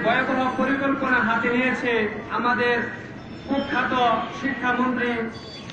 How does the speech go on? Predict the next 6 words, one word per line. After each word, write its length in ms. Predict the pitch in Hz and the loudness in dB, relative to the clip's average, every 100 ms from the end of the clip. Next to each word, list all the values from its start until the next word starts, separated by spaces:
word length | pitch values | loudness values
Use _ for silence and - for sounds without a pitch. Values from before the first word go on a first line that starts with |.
| - - - - - - - 196 | -14 -12 -12 -12 -12 -12 -4 0
নুরুল 300 | 233 262 262 | 2 4 2
ইসলাম 320 | 247 247 247 247 | 0 0 0 2
নাহিদ, 340 | 240 247 214 - - - - - - - - - - - - 330 320 | 2 0 -2 -6 -10 -12 -14 -14 -16 -18 -18 -18 -16 -8 2 2 6
এর 160 | 349 359 | 6 8
প্রতিবাদে 540 | - - 302 277 269 | 10 8 8 4 4
মূলত 300 | 254 269 262 | 4 4 2